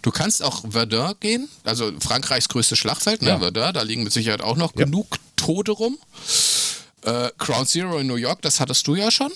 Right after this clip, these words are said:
Speaker 1: Pompeji bei Neapel
Speaker 2: Mhm.
Speaker 1: geht auch. Ja.
Speaker 2: Ja.
Speaker 1: Ne, das ist halt jetzt schon ein bisschen länger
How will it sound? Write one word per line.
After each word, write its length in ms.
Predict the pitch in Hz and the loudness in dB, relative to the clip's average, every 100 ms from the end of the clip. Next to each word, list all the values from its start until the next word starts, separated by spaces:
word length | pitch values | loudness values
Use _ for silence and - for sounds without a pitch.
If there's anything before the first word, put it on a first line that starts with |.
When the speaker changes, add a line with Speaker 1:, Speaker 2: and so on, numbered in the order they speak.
| - - - - - - _ _ _ - | -8 -10 -10 -14 -16 -16 _ _ _ -12
Speaker 1:
Pompeji 480 | - 165 - 175 254 | -2 -2 0 0 2
bei 200 | 240 156 | 2 0
Neapel 420 | 139 127 123 220 | 2 2 2 2
Speaker 2:
Mhm. 40 | 165 | 0
Speaker 1:
geht 140 | 123 | -2
auch. 340 | 113 226 - - - - - - - _ _ _ _ - | 0 -2 -4 -12 -18 -20 -20 -20 -20 _ _ _ _ -6
Ja. 180 | 71 190 | -2 0
Speaker 2:
Ja. 180 | 95 180 - - - - - | 0 -4 -6 -20 -20 -20 -4
Speaker 1:
Ne, 120 | 107 | 0
das 160 | 175 120 | 2 2
ist 140 | 120 | 2
halt 140 | 123 123 | 0 -2
jetzt 120 | - | 0
schon 120 | 135 | 0
ein 40 | 107 | 0
bisschen 220 | - 95 | 0 2
länger 180 | 98 | 0